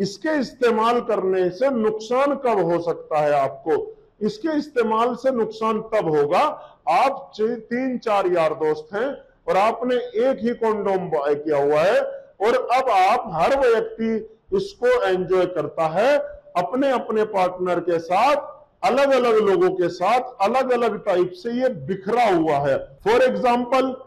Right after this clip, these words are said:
इसको किसी एक व्यक्ति ने इस्तेमाल करा और इसको अपने दोस्त को दिया कि अब तू भी इस्तेमाल कर ले, यही फिर घूम करके तीसरे व्यक्ति के पास आया,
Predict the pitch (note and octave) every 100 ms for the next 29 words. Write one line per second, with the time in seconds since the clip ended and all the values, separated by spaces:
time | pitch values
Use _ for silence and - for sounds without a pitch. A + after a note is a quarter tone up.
0 | - - F#3+ - B3 C4 C#4 C4+ - F#3+
1 | A#3 A#3+ G3 A#3+ A#3+ A#3+ A#3 A3+ - A3+
2 | G3+ - - D#3+ E3 F#3+ F#3+ G#3+ B3 C4+
3 | - - _ A3+ C4+ C4 - B3+ A#3+ -
4 | C#4 G#3+ G#3 - - G#3+ D#3+ D#3+ C#3 -
5 | A3+ G#3 G#3+ - B3+ B3+ A#3 - G3 E3
6 | D3+ C#3+ C#3 C3+ B2+ - - _ _ C#3
7 | A3+ A#3+ C#4+ C#4 C#4 G3+ A3+ A#3+ A3+ A#3
8 | B3+ A3+ F#3+ F3 G3 A3 A3+ A3+ A3 A#3
9 | A#3+ A#3 A3+ G3+ A3 A3